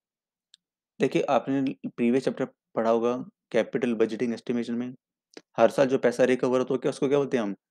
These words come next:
सब्सिक्वेंट कैश इनफ्लोज, ये वही है।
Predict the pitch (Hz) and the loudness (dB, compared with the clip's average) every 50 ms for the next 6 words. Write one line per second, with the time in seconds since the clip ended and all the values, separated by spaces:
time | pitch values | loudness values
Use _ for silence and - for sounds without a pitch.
0 | _ _ _ _ _ _ - - 127 120 - - 131 120 - 131 131 135 139 139 | _ _ _ _ _ _ -2 0 0 0 0 0 -2 -2 2 2 0 2 0 -4
1 | - _ - 123 117 123 120 - - 131 117 107 104 110 107 107 - - - 120 | -6 _ -2 0 0 0 -2 -4 -8 -6 -6 -4 -2 -2 -2 -2 -2 -2 -2 -2
2 | 107 104 104 117 127 123 107 98 82 80 | 0 0 0 2 2 0 0 -2 -8 -12